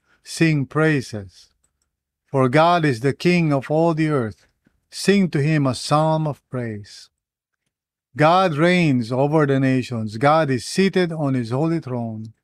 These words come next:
The nobles of the nations assemble as the people of God of Abraham. For the kings of the earth belong to God.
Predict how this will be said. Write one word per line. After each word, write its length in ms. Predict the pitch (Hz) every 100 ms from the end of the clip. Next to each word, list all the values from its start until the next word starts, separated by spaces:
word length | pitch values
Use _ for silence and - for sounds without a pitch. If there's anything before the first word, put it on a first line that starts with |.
| _ _ _ _ _ _ _ _
The 160 | 131 127
nobles 480 | 156 185 180 185 147
of 240 | 160 147
the 80 | 151
nations 480 | 156 160 139 139 127
assemble 680 | 135 - 185 190 175 175
as 220 | 151 113
the 80 | 131
people 400 | 127 165 165 151
of 220 | 147 135 -
God 480 | 156 156 151 151 131 _ _ _ _
of 160 | 139 123
Abraham. 680 | 151 135 127 120 113 110 - _ _ _ _ _ _
For 160 | 139
the 160 | 131 127
kings 400 | - 185 180 147
of 160 | 151
the 80 | 139
earth 320 | 151 160 113
belong 480 | 135 131 147 160 147
to 80 | 139
God. 440 | 131 131 117 107